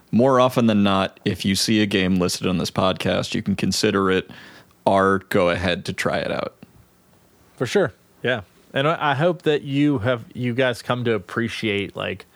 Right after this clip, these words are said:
Speaker 2: what we have to say about the games and our opinions on the games, and, and engage us in the conversation in the Discord too, which the link will be down below. So,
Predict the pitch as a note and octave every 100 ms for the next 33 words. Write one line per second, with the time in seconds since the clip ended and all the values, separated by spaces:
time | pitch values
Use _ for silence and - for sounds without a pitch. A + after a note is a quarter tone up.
0 | - - - - C#3 B2+ A#2 A#2 - G2+
1 | A#2 A2 G#2 G#2 G2+ G2+ F#2+ G#2+ G2+ F#2+
2 | - G2+ G2 G2 G2 F#2+ G2 F#2+ F#2+ F2+
3 | G2 F#2+ F#2 - _ B2+ A2 G#2 G2+ -
4 | _ - C3+ B2+ C3 A#2 A2+ G2+ A2+ G2
5 | G2 A2+ G2+ F#2+ G#2+ F#2+ G#2 F2+ F2+ F#2+
6 | F2+ - F2+ F2 - G2 F2+ - _ _
7 | _ _ _ - G2 - G#2 G2+ F#2+ G2+
8 | G2 F#2 F#2 F#2 F#2 F#2+ G2 - G2